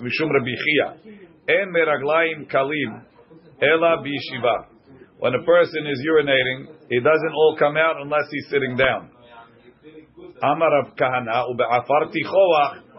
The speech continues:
if it's soft dirt, afilu ba'amida, even if he's standing. Ve'ilek afar tichoach, if there's no soft dirt, ya'amod b'mkom gavoa,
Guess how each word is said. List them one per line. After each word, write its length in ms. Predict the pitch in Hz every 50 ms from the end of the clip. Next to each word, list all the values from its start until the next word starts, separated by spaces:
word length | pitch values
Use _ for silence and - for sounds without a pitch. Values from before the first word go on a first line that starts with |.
| - -
if 160 | 127 120 -
it's 160 | 127 120 117 - -
soft 300 | 151 170 165 135 - -
dirt, 280 | 127 127 135 143 - - - - - - - _ _ _ -
afilu 480 | 123 127 127 - 160 170 165 165 151 156
ba'amida, 680 | 147 139 135 143 143 139 135 123 151 147 135 131 123 - -
even 240 | 151 151 143 147 143
if 120 | 131 113
he's 200 | 117 131 120 - -
standing. 560 | 147 143 135 120 101 87 82 78 - - - _ _ _ - - - -
Ve'ilek 600 | - 110 113 123 135 135 135 160 175 175 - -
afar 440 | 143 139 143 135 - 147 151 147 139
tichoach, 640 | - 143 135 117 - 113 113 113 120 131 139 - - - _
if 180 | - 135 117 -
there's 200 | 127 127 120 107
no 440 | 139 151 156 151 143 120 104 - - - - - - - _ -
soft 340 | - - 139 147 147 110 104
dirt, 220 | 110 117 127 131 123
ya'amod 500 | 127 127 123 131 135 139 156 170 160 135
b'mkom 440 | 147 143 135 - 165 156 151 143 131
gavoa, 600 | 139 135 127 135 160 165 151 143 135 139 -